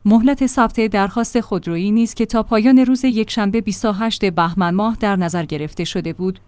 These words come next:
تا پایان روز سه‌شنبه، سی بهمن ماه، تمدید شده است. بر اساس تمدید صورت گرفته،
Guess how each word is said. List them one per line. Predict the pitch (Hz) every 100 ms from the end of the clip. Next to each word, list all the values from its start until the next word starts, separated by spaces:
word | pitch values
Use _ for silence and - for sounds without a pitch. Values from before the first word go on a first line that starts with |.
| -
تا | 233
پایان | 247 233 262
روز | 254 262 262 247
سه‌شنبه، | 240 - 220 214
سی | - 240
بهمن | 196 185 180 180
ماه، | 196 254 254
تمدید | 226 175 185
شده | - 156 143
است. | 127 - - _ _
بر | 208 208
اساس | - 247 311
تمدید | 294 277 233 196 226
صورت | 226 - 170 156
گرفته، | 160 147 - 190